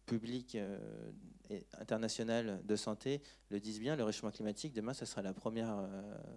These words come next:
bah, ça sera la première cause d'atteinte à la santé des humains.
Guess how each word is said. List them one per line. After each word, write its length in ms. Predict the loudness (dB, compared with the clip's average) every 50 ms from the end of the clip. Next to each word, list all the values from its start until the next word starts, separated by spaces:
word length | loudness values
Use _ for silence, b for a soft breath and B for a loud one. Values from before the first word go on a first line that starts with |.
| -14 -16 -20 -20 -20 -20 _ -8 -4
bah, 100 | -4 -4
ça 120 | -4 -6
sera 120 | -4 -2 -2
la 80 | -2
première 300 | 0 0 0 0 0 0
cause 320 | 0 2 2 2 2 -2 -4 0
d'atteinte 360 | 0 0 2 2 0 0 2
à 40 | 0
la 80 | 0
santé 240 | 0 -2 -2 -2 0
des 220 | -2 0 -2 -2
humains. 260 | -2 0 0 0 0